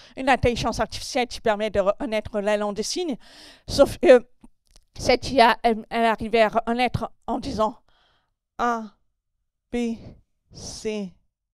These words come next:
D en toute lenteur. Alors, euh, c'est pas la réalité. Nous, on, les personnes, euh, sourdes et signantes, elles signent en toute vitesse. « Bonjour, comment ça va ? Au revoir. » Voilà, ça passe en toute vitesse. Il y a été incapable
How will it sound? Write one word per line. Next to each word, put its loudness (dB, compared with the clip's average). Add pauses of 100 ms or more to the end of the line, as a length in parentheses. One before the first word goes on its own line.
(220)
D 2 (140)
en -4
toute -2
lenteur. 0
Alors, 0
euh, 2
c'est -8
pas 0
la 0
réalité. -2 (540)
Nous, 6
on, 2
les -4
personnes, 0
euh, 2
sourdes -2
et 0
signantes, -4
elles -2
signent -4
en -2
toute -6
vitesse. « -4 (320)
Bonjour, 4
comment 2
ça 0
va ? 4
Au 8
revoir. » 8
Voilà, 2
ça -2
passe -2
en -2
toute -4
vitesse. 0
Il -4
y 4
a 8
été 0
incapable 4